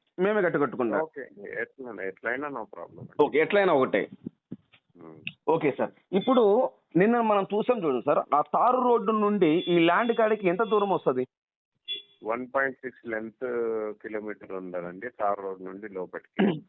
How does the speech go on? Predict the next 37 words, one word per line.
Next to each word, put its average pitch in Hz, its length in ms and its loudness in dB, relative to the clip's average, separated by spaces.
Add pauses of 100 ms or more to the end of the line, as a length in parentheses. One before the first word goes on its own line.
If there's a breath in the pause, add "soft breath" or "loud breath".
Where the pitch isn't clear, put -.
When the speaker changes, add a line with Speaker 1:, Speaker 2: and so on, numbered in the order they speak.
(120)
Speaker 1:
తారు 175 240 2
Speaker 2:
అది 196 80 0
Speaker 1:
రోడ్డు 185 220 2
నుండి 180 480 0
ల్యాండ్ 170 360 2
కాడికి 180 280 0
ఒకటిన్నర 170 460 2
కిలోమీటర్ 190 400 0
వస్తది 117 400 -2
మట్టి 151 180 2
రోడ్డు. 117 280 0 (240)
Speaker 2:
ఒకటిన్నర 95 420 -10 (180)
మట్టి 92 320 -14
రోడ్డు. 113 440 -10 (160)
Speaker 1:
ఓకే, 151 200 -2
ఈ 170 120 4
మట్టి 180 160 4
Speaker 2:
దీన్ని 127 480 -2
మొత్తం 104 440 -8
గవ-, 101 360 -6
గవర్నమెంట్ 107 480 -4
బాట 92 300 -6
అండి 85 200 -12
ఇది 107 160 -16
టోటల్ 90 440 -12
గా, 117 400 -10
ఏం 98 200 -8
ప్రాబ్లం 90 420 -10
లేదు. 92 140 -16
ఎంత 98 400 -10
రోడ్ 101 320 -6
అయినా 107 240 -10
మనం 101 320 -12
విడుతూ 92 320 -14
ఉంటుంది 82 380 -12
ఆ 80 80 -10
రోడ్డు. 104 460 -12